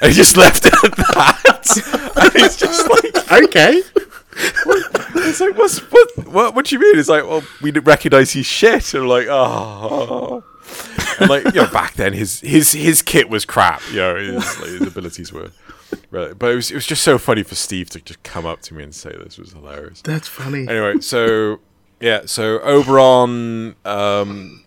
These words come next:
Speaker 1: don't really care about the weapons. Uh, Oberon will be built with max power strength,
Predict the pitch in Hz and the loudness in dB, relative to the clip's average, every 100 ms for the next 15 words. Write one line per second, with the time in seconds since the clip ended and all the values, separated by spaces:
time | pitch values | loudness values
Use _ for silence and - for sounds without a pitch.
0 | _ 131 113 101 95 104 98 92 78 87 | _ -4 -4 -6 -8 -4 -4 -4 -8 -10
1 | 90 90 90 87 90 85 - - 95 92 | -10 -10 -14 -18 -18 -18 -18 -14 -10 -8
2 | 107 143 135 131 117 110 110 101 107 104 | -2 0 2 0 -2 -6 -6 -4 -2 -2
3 | 101 - - - - _ - 101 101 98 | -6 -14 -20 -20 -20 _ -8 -2 0 0
4 | 98 98 92 - - 110 123 127 - - | 0 -2 -6 -16 -18 -6 -4 -4 -8 -6
5 | 107 98 92 - 95 92 92 90 87 _ | -2 -2 -2 -6 -2 -2 -2 -8 -16 _
6 | - - - | -20 -20 -20